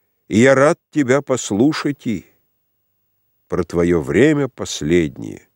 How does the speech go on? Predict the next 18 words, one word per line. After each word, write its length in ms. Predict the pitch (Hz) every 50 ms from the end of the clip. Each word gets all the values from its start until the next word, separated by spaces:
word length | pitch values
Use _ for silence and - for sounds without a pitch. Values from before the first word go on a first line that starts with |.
| _ _ _ _ _ _ _ _ _ _ _ _ _ _ _
и 80 | - 95
про 240 | 87 - 80 80 -
твой 380 | - - 64 - 120 139 127
Божий 480 | 92 67 62 87 107 104 - - 117 110
страшный 720 | - - - - - 85 85 85 - - - - 92 95
суд. 520 | - - - - 62 60 - - _ _ _ _ _ _ _ _ _ _ _ _ _ _ _ _ _ _ _ _ _ _ _ _ _ _ _ _ _ _ _ _ _ _ _ _ _ _ _ _ _ _ _ _ _ _ _ _ _ _ _ _ _ _ _ _ _ _ _ _ _ _ _
«Митя! 460 | - 90 101 98 - 110 98 76 - _ _ _ _ _ _ _ _ _ _ _ _ _ _ _ _ _ _ _ _ _ _
А 160 | - 98 107
Митя? 420 | 117 135 135 117 - - 82 - - _ _ _ _ _ _ _ _ _ _ _ _ _ _ _ _ _ _ _ _
Кто 240 | - - - 139 143
такие 420 | - 143 135 - - 151 131 113
Данила 420 | 95 92 117 120 117 120 113 101 101
Филиппович 680 | 95 - 104 104 123 147 - 147 143 147 143 135 127
да 120 | 117 123 120
Иван 240 | 113 131 127 117 110
Тимофеевич?» — 760 | - 123 123 113 - - 107 90 85 82 80 73 - - -
спросил 420 | - - 87 85 - - - 80 76
Тихон. 400 | - - 82 - - - 55